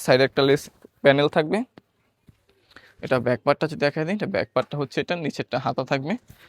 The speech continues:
ফ্রি সাইজ কাপড় আছে, মন মতো বানিয়ে নেবেন এবং ডিজাইনগুলো কিন্তু একদম খুবই সুন্দর থাকবে ইনশাআল্লাহ, ডিজাইনগুলো কিন্তু খুবই সুন্দর থাকবে। সালোয়ারটা হচ্ছে এটা, হ্যাঁ, এটা সালোয়ারটা হচ্ছে এটা, এটা হচ্ছে ওড়নাটা, ওড়নাটা দেখেন মাশাআল্লাহ কতটা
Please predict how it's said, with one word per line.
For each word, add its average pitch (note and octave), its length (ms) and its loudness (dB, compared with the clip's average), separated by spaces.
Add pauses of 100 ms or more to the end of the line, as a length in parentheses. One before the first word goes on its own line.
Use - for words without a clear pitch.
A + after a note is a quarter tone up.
(240)
ফ্রি F3 220 4
সাইজ F#3+ 240 6
কাপড় F3+ 320 6
আছে, F#3+ 140 0 (100)
মন D3 200 4
মতো D#3+ 220 0
বানিয়ে D3+ 260 2
নেবেন E3 260 4
এবং D3+ 100 0 (120)
ডিজাইনগুলো D#3 440 2 (100)
কিন্তু E3 260 -2
একদম D#3 220 2 (800)
খুবই F3 280 0 (100)
সুন্দর D#3 300 4
থাকবে A#2+ 200 0 (120)
ইনশাআল্লাহ, D#3+ 440 2
ডিজাইনগুলো C#3 440 0
কিন্তু E3 140 -4 (100)
খুবই - 260 -2
সুন্দর D#3 220 -6
থাকবে। E3 240 -4
সালোয়ারটা C3+ 380 2
হচ্ছে C3 200 -4
এটা, B2+ 140 -10
হ্যাঁ, - 100 -16 (800)
এটা - 120 -6 (100)
সালোয়ারটা C#3 440 4
হচ্ছে C#3+ 260 -4
এটা, D#3+ 140 0 (2250)
এটা D3 180 -2
হচ্ছে C#3+ 200 0
ওড়নাটা, A#2+ 460 -4
ওড়নাটা B2+ 340 -4
দেখেন G#2+ 180 -10 (100)
মাশাআল্লাহ B2+ 440 -10
কতটা A#2 240 -8